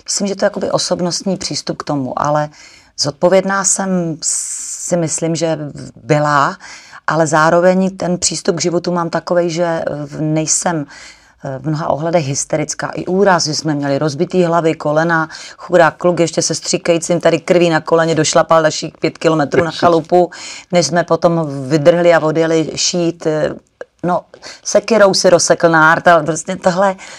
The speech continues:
Speaker 1: Takže klid, nádech, výdech, jasně, pojďme, pojďme řešit tu situaci, ale,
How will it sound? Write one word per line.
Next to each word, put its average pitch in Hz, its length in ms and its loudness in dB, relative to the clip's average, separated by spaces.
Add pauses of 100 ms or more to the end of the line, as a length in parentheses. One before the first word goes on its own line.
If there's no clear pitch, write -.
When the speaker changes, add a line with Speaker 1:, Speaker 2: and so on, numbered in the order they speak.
(200)
Speaker 1:
Takže 170 240 4
klid, 208 280 2
nádech, 196 440 4
výdech, 202 480 6
jasně, 190 560 4
pojďme, 190 520 0
pojďme 196 300 0
řešit 180 280 -4
tu 180 80 -4
situaci, 170 640 0 (580)
ale, 175 400 6